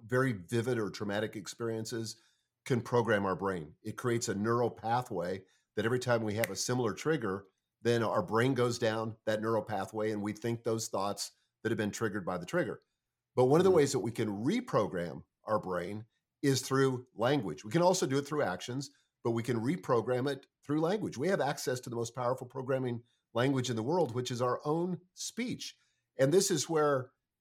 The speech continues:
Speaker 1: you know, affirmations come in, or beginning to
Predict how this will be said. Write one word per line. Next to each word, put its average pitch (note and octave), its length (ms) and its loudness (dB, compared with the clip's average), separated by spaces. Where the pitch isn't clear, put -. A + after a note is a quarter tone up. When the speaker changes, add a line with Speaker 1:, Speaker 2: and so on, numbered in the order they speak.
Speaker 1:
you C#3 100 4
know, C3 120 8
affirmations C#3 760 2
come C#3+ 220 0
in, C#3 340 2
or A#2 340 4
beginning B2 640 0
to A2+ 460 0